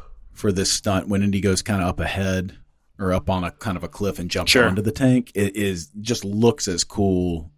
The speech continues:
Speaker 1: as any kinda leap.
Speaker 2: It's a, it's an amazing stunt, yeah.
Speaker 1: Yeah, it's the kinda thing you would do with wires now, like in a
Speaker 2: Right.
Speaker 1: Fast and the Furious or whatever, and we wouldn't think anything of it because we know they've got the aid of that. But, I mean, it, it can't be as far as it looks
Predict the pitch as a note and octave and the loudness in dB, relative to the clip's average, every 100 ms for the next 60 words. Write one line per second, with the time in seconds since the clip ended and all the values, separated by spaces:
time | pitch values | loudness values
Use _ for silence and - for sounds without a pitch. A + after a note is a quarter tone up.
0 | - F#2 F#2+ F#2+ F2 F#2 E2 D#2+ F2 E2 | -6 -2 -2 -2 -2 -4 -2 -2 -2 -2
1 | - - F3 D#3 C#3 D#3 C#3 C#3 C3 A#2+ | 0 2 2 2 4 4 6 6 6 2
2 | - A#2 G#2 F#2+ - A2+ G#2+ G2 F2 F3 | 0 0 0 -2 -4 0 2 0 -2 0
3 | D3 - G3+ F#3+ F#3+ F3 D#3 C3 C#3+ C#3 | 2 2 4 4 4 4 6 8 8 8
4 | G2+ G2 G#2 B2 A#2+ G#2+ G2+ G2 F#2 F2 | 6 6 6 6 4 4 2 0 0 0
5 | F2 E2+ - G#2 G2 G2+ G#2 F#2+ F#2+ G2 | -2 -4 0 0 2 4 6 6 2 -2
6 | F2+ G#2 G#2 G2 F#2+ F2+ E2+ E2+ E2+ E2+ | 2 4 6 4 2 2 2 2 0 2
7 | F#2+ F2+ E2+ - G2+ F#2+ E2+ D#2+ E2 D#2+ | 2 0 -4 -2 -2 -2 -4 -4 -6 -6
8 | E2+ - - E2+ D#2+ E2 E2+ E2+ E2 D#2 | -10 -12 -6 -4 -4 -2 -2 -2 -4 -4
9 | E2 D2+ E2+ D2+ - F2 G#2 G2 D#2+ D#2 | -6 -4 -4 -4 -6 0 0 0 -4 -6
10 | D2 - F#2 E2+ E2 _ _ _ _ _ | -6 -2 -2 -2 -4 _ _ _ _ _
11 | _ _ _ _ _ _ _ _ G#2+ A2 | _ _ _ _ _ _ _ _ 2 2
12 | A2+ C3 - D#3+ D3+ C#3+ A2 G2 G#2 F#2+ | 0 -10 -6 0 2 2 2 2 2 2
13 | F2 F2+ F2 F#2+ F2+ D#2 - - - | 0 -4 -4 -2 -2 -4 -6 -6 -6